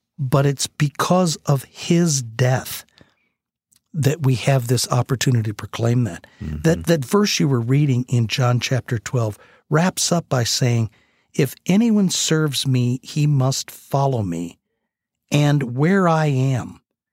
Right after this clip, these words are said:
Speaker 1: there my servant will be also." So I think about, yes, he's talking about someone who must not love their own life. And this verse kind of helps me understand that.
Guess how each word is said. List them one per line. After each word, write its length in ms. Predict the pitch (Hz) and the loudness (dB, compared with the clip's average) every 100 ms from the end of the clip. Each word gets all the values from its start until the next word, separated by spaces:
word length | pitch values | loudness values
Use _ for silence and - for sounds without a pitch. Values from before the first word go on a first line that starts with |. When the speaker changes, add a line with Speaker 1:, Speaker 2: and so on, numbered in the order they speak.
| _ _ - | _ _ -8
Speaker 1:
there 500 | 127 143 151 156 165 | -2 2 4 2 0
my 280 | 139 139 139 | 0 0 0
servant 560 | - - 147 131 135 - | 0 0 0 0 -4 -2
will 180 | 135 120 | -2 0
be 280 | 120 135 - | -2 -4 -4
also." 540 | - 170 202 - - - _ _ - | -2 0 0 -4 -6 -12 _ _ -4
So 200 | - 202 | -2 0
I 100 | 160 | 0
think 300 | - 247 247 | 0 -2 0
about, 300 | 196 180 165 - _ _ | 0 0 0 -10 _ _
yes, 380 | 190 185 - - _ | 0 0 -2 -8 _
he's 260 | - 165 - | -2 -2 0
talking 440 | - 208 - 190 | 0 0 2 0
about 300 | 170 151 147 - _ _ | 2 0 -2 -6 _ _
someone 420 | - - 170 165 | -2 2 4 2
who 160 | - 147 | 2 2
must 400 | 127 131 147 - _ | 4 2 2 -4 _
not 420 | 123 131 139 - | 0 2 2 0
love 360 | 123 117 127 131 | -2 0 0 0
their 220 | 127 117 | -2 0
own 180 | 113 104 | -2 -2
life. 500 | 107 113 110 - - _ _ _ _ _ _ _ | -4 -4 -6 -10 -16 _ _ _ _ _ _ _
And 160 | 143 139 | 0 2
this 180 | 240 - | 2 0
verse 380 | 156 139 135 - | 0 0 0 -6
kind 200 | - 160 | -2 0
of 80 | 147 - _ _ _ _ _ - | 0 -4 _ _ _ _ _ -2
helps 360 | 196 202 - | -2 -2 -2
me 360 | 135 147 190 147 135 | 0 2 2 0 -2
understand 560 | - 131 131 - 139 120 | -2 -2 -2 -4 -2 -2
that. 180 | 104 | -6